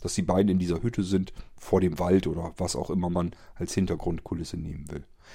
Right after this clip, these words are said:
Das Selfie haben sie dann auch gemacht. Um Mitternacht hat es nicht geklingelt. Und dann sagte ja die Lara, ich mach noch mal eben ein Foto von der Telefonzelle.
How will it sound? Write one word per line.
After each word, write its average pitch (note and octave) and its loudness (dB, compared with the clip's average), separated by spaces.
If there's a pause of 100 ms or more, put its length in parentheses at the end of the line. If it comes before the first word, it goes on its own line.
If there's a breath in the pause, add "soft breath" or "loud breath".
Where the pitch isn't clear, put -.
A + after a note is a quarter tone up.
(260 loud breath)
Das - -2
Selfie G#2+ 4
haben G#2+ 4
sie G2+ 2
dann F2+ 0
auch - -6
gemacht. G#2+ 0
Um C3 2
Mitternacht C3 6
hat F2+ -6
es - -8
nicht F2 -4
geklingelt. E3 0 (440 loud breath)
Und G2+ 2
dann A2 2
sagte F#2 2
ja G#2+ 6
die F#2 2
Lara, G2 0
ich - -8
mach F#2+ -6
noch F#2+ 0
mal F2+ 0
eben F2+ 0
ein E2 -4
Foto - -2
von - -4
der F2 -4
Telefonzelle. D3+ 2